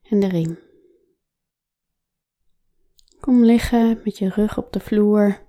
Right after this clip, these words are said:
je benen omhoog en de hakken tegen de muur.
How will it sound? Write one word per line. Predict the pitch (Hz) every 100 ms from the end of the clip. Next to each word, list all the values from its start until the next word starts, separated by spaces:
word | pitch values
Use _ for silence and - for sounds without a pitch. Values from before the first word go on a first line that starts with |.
| _ _ _ _ _ _
je | - 196
benen | 196 202 208
omhoog | 196 185 190 202 220 - - - _ _ _ _ _ _ _ _ _
en | -
de | 240
hakken | - 233 233 220
tegen | 208 202 208
de |
muur. | 185 185 185 175 -